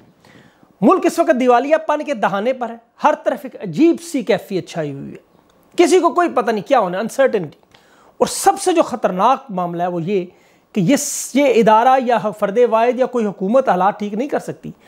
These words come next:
ये किसी के कंट्रोल में नहीं है। इदारे, सियासी क़यादत, सब के सब हाथ उठा के ऐसे बेबस खड़े हैं। मैंने बड़े ममालिक स्टडी किए,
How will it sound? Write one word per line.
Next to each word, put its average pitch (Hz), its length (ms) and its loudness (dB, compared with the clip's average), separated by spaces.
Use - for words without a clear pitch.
ये 240 80 4
किसी 339 320 2
के 359 120 0
कंट्रोल 339 640 2
में 311 120 0
नहीं 202 240 -6
है। 135 160 -18
इदारे, 226 460 2
सियासी 226 440 -2
क़यादत, 208 340 -4
सब 320 300 -2
के 277 140 -2
सब 269 320 -2
हाथ 277 280 2
उठा 208 240 -6
के 226 100 -10
ऐसे 208 180 -8
बेबस 170 420 -6
खड़े 156 180 -14
हैं। 147 80 -16
मैंने 220 200 4
बड़े 262 180 4
ममालिक 262 360 0
स्टडी 226 320 -6
किए, 220 260 -12